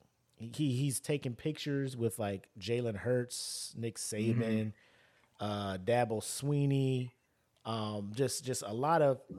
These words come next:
Speaker 1: famous athletes who are now prospering in the N F L. Um,
Speaker 2: He's been in circles.
Speaker 1: Yes.
Speaker 2: He's, he's in cir-, he's in influential circles. If he's hanging out with Nick Saban,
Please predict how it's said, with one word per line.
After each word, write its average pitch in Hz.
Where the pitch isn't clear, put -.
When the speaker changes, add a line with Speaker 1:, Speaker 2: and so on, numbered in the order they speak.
Speaker 1:
famous 147
athletes 117
who 123
are 113
now 113
prospering 113
in 101
the 104
N 110
F -
L. 107
Um, 104
Speaker 2:
He's 156
been 180
in 160
circles. 107
Speaker 1:
Yes. 113
Speaker 2:
He's, 151
he's 165
in 170
cir-, 170
he's 185
in 180
influential 156
circles. -
If 127
he's 233
hanging 202
out 170
with 139
Nick 151
Saban, 160